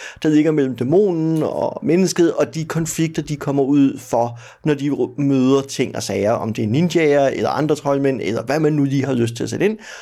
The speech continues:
og derfor ligger systemet også op til lidt, at man egentlig bare spiller næsten hver dag, sådan lige et skridt til siden, og så er det Sorcerer-universet.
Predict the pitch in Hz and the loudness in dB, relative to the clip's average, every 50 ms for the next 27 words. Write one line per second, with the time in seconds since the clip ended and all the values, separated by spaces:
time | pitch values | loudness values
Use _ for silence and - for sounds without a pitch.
0 | - - - 156 165 175 165 175 175 165 147 147 143 147 143 - - 156 139 123 | -12 -8 -2 0 0 0 2 2 2 4 2 2 0 -4 -4 -2 0 0 2 2
1 | 110 - - - - 208 214 - - 196 180 160 160 156 - - - - - 165 | 0 -2 -2 -2 -2 -4 -4 -2 -4 -2 0 2 0 0 0 -2 -4 -4 -4 -4
2 | 139 143 - - 160 160 151 156 147 - - - - - - - - 135 131 131 | -6 -4 -4 -2 -2 -2 -2 -2 -4 -4 -6 -6 -6 -8 -6 -4 -2 0 2 2
3 | 143 143 139 - - - - - - - _ - 151 151 151 151 151 - - - | 0 0 -4 -10 -20 -20 -20 -20 -20 -20 _ -4 -2 0 2 0 0 -2 -2 -4
4 | 160 135 123 113 113 113 123 120 110 - 156 160 165 165 196 214 214 - 156 160 | -2 0 0 0 0 0 -2 -4 -2 -2 0 0 2 2 2 2 2 2 -2 -4
5 | - - 170 170 165 - 180 170 - - 160 151 151 160 165 160 - - 127 123 | -2 -2 -2 -2 0 -2 -4 -2 0 0 2 4 4 4 2 2 0 -2 -4 -4
6 | - - 135 127 - - 135 135 135 127 120 - - - - 117 117 117 113 127 | -2 -2 -2 0 0 0 0 0 0 0 0 -2 -4 -6 -2 -2 -2 -2 0 -2
7 | 127 117 117 117 110 107 87 57 - - - | -2 0 0 0 0 0 0 -2 -2 -4 -8